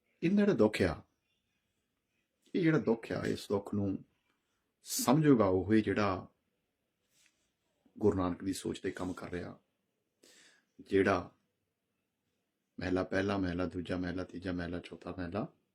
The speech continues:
ਪੰਜਵਾਂ ਤੇ ਮਹਿਲਾ ਨੌਵਾਂ ਦੀ ਸੋਚ ਤੇ ਕੰਮ ਕਰ ਰਿਹਾ ਤੇ ਦਸਵੇਂ ਗੁਰੂ ਦੇ ਇਤਿਹਾਸ ਤੇ ਕੰਮ ਕਰ ਰਿਹਾ,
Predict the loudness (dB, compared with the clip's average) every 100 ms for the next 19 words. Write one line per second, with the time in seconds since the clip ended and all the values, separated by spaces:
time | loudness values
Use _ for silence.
0 | _ _ _ _ _ _ _ _ -6 -2
1 | -2 -2 -2 -4 -4 -4 -4 -2 0 0
2 | 0 -6 -8 -8 -4 -2 -2 -2 -8 -10
3 | -12 _ _ _ _ _ _ _ _ -8
4 | -8 -2 -2 2 2 2 0 0 -2 -2
5 | _ _ _ _ _ -10 -2 0 0 -2
6 | -8 -8 -12 -12 -18